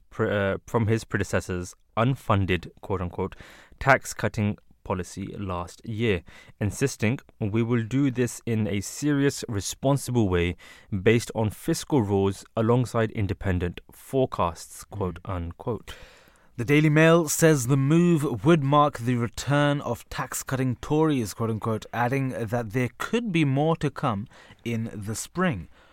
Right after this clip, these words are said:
Speaker 2: Like the Metro, the Mail also notes the changes will be viewed as a bid to turn the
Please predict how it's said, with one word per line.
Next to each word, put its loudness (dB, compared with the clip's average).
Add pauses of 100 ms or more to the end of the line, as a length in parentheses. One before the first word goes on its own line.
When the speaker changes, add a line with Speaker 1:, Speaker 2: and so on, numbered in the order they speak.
(120)
Speaker 2:
Like 6
the 4
Metro, 4
the 0
Mail 4
also 0
notes 0
the -4
changes -2
will 2
be 2
viewed 2
as 0
a -6
bid -2
to -2
turn -2
the -2